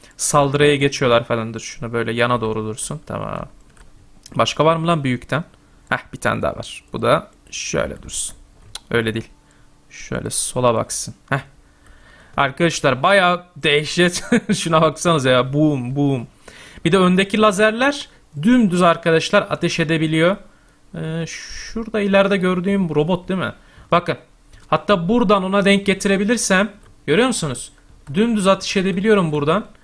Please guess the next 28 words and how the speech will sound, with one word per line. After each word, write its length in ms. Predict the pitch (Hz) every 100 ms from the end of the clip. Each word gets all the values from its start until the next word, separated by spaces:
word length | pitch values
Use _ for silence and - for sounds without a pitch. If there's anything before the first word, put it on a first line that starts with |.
| _ _ _
Zor 500 | 143 131 226 262 151
denk 220 | 123 123
getirmesi 520 | 127 - 127 127 -
ama. 320 | 156 202 165 214 - - - - _ -
Dur 140 | 143 143
bakalım. 440 | 143 147 156 202 - _ - - - - -
Buradan 400 | 160 240 220 202
bile 120 | 196
vurabilirim 600 | 202 175 175 165 170 147
yani 320 | 120 110 110 127
teknik 380 | 160 147 156 147
olarak. 440 | 143 117 107 - - - - - -
Çok 220 | - 220
uzaktan 420 | 208 202 196 196 175
arkadaşlar. 680 | 165 170 165 - 202 208 - - -
Şu 240 | - - 180
lazerler 480 | 170 170 170 180
sağ 360 | 175 - 180 156
olsun 340 | 147 - 190 - - -
bayağı 280 | 147 156
işe 220 | 151 - 156
yarıyor. 300 | 147 151 180
Bunlar 320 | 165 165 170
da 100 | 143
toplar. 640 | - 139 - 117 - - - - - - - -
Şimdi 640 | - - 131 127 135 131 127 - - -
dur. 420 | - - - - _ -
Şöyle 560 | - 127 123 120 117